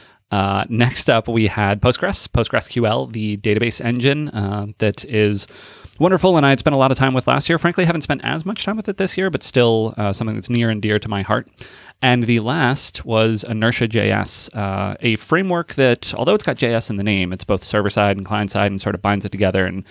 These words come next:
gives a wonderful experience. I believe I've talked enough about that throughout the rest of this year that, um, perhaps you've heard me mention it in a previous episode, listener.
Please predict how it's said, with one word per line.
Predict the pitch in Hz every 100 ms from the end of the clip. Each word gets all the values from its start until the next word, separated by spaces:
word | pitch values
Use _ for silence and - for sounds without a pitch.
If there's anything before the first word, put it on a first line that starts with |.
| - - -
gives | - 110
a | 107
wonderful | 104 92 98
experience. | - 101 92 95 -
I | -
believe | 110 104
I've | 95
talked | - 101 107
enough | 110 110
about | 104 110
that | 110 92
throughout | 120 104
the | 107
rest | 98 -
of | 98
this | 92 98
year | 95 90
that, | 95 92 -
um, | 92 92 95 95 _ _ - -
perhaps | 104 113 98
you've | 120 -
heard | 110 104
me | 104
mention | 98 - 107
it | 95
in | 120
a | 104
previous | 113 95 -
episode, | 98 101 101 101
listener. | 98 - 101